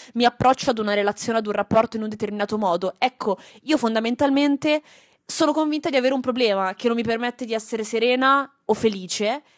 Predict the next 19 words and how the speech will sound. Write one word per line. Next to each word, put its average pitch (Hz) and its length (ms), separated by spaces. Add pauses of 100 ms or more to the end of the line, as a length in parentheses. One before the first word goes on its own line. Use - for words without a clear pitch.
quindi 254 340
lo 220 120
vado 294 240
a 302 40
cercare, 196 680
che 233 140
poi 277 140
non 214 140
ho 214 60
neanche, 262 680 (420)
eh, 202 480
le, 196 640 (1400)
eh, 196 260
non 202 100
mi 208 100
viene 208 160
il 208 100
termine, 185 720
le, 240 460